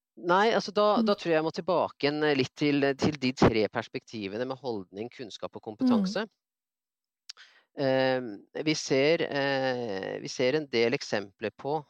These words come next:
Speaker 1: eh, at, eh, når s-, når skoler forsøker å løse saker, mm, på et litt sviktende grunnlag, fordi man kanskje ikke har undersøkt godt nok,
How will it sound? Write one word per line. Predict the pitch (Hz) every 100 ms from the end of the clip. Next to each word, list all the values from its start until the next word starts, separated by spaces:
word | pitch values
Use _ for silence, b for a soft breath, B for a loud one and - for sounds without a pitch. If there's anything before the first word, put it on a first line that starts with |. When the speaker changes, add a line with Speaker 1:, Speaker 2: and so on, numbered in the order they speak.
| 190
Speaker 1:
eh, | 131 123 120 - - - -
at, | 120 _ _ - -
eh, | - - - - - - - - - - - -
når | 131 131 139
s-, | - -
når | 135 131 135
skoler | - 151 110 127 139 131
forsøker | - - 123 101 - 131
å |
løse | 135 131 110 90 -
saker, | - 131 101 - - 160 151 104
mm, | 117 113 98 _
på | 120 117
et | 131 110
litt | 131 -
sviktende | - 160 - - 131
grunnlag, | 139 147 104 123 190
fordi | - 131
man | 127
kanskje | - 120 101 101
ikke | 117
har | 113 117 95
undersøkt | 135 107 87 101
godt | 98 -
nok, | 214 - -